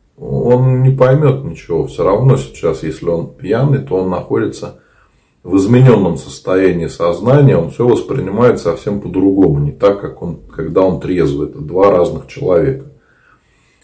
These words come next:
И поэтому что-то выяснять, даже если вы будете на него кричать, ругаться, для, до него это не войдет все равно.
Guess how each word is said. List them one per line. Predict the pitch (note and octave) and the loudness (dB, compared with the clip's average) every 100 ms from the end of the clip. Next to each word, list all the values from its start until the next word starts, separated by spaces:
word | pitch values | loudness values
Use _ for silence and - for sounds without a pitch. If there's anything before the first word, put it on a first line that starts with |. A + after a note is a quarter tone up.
| - | -18
И | |
поэтому | - F#2+ G2+ G2 G2 G2 F#2+ E2+ - | -6 -4 -2 -4 -2 0 0 -2 -6
что-то | - A#2+ A#2 - F#2 F2 | -6 -2 -2 -4 -6 -6
выяснять, | G2 G#2 G#2 B2+ C3 D#3 C#3 - | -4 -2 -4 -2 2 2 0 -8
даже | - F2+ F2+ F#2+ | -4 0 0 0
если | F#2 F#2+ | -2 -2
вы | F#2 | -4
будете | F#2 G2+ - E2+ | -2 -4 -4 -6
на | F2 | -4
него | F2+ F2 D#2 | 0 0 0
кричать, | - F#2 - B2+ C3+ | -4 -10 0 2 4
ругаться, | - G2+ A2 B2 C3 - - - _ _ _ _ _ _ | 0 -4 0 0 0 -6 -14 -16 _ _ _ _ _ _
для, | - - - - E2+ F2 F2+ F#2+ G2 | -20 -20 -18 -16 -16 -14 -2 2 2
до | G2 | 2
него | G#2 A2 C3 | 0 2 4
это | C3 - | 4 2
не | F#2+ G#2 | -4 -2
войдет | G2+ F#2 F2+ G2+ G2+ | 2 0 0 -2 -2
все | - D2+ | -4 -6
равно. | D#2 D2 C#2 C2+ | -4 -4 -6 -8